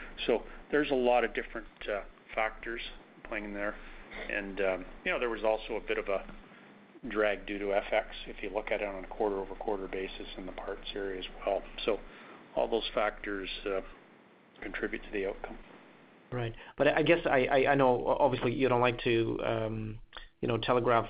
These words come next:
Speaker 2: things on a prospective basis, but we, we should see continued improvement,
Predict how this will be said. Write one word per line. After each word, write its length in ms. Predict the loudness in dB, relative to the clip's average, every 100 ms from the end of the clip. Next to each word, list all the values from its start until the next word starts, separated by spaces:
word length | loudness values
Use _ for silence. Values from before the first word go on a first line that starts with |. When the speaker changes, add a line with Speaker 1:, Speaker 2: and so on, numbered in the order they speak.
| 0
Speaker 2:
things 220 | -2 0
on 80 | -2
a 40 |
prospective 500 | -2 0 0 0 0
basis, 360 | 2 2 0 -2
but 200 | 0 2
we, 120 | 2 2
we 120 | 2
should 220 | 2 -2 -4
see 400 | -2 2 2 0 2 0 2 0 -4 -8
continued 540 | -2 -2 2 4 4 2
improvement, 800 | 0 -2 0 0 2 2 0